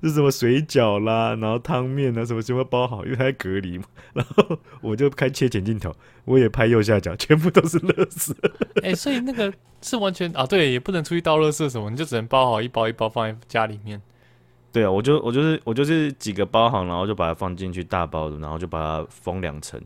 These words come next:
Speaker 1: 然后先包在旁边这样子。那刚吃完的，我就会放在，放在，放在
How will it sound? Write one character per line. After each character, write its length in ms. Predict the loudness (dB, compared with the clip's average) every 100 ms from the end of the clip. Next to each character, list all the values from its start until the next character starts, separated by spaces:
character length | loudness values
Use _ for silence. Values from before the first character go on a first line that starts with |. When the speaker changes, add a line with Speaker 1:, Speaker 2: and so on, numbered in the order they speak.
| -14
Speaker 1:
然 100 | -10
后 240 | -8 -8 -12 _ _
先 180 | -10 -6
包 140 | -4 -4
在 140 | -4
旁 200 | -8 -14
边 180 | -14 -14
这 100 | -14
样 160 | -14 -16
子。 140 | -20 -20 _ _
那 100 | -6
刚 200 | -2 -2
吃 160 | -2 0
完 160 | 2 2
的， 80 |
我 100 | -4
就 100 | -4
会 80 | -4
放 220 | -4 -4
在， 100 | -6
放 200 | -6 -6
在， 100 | -8 -10
放 140 | -10
在 220 | -8 -8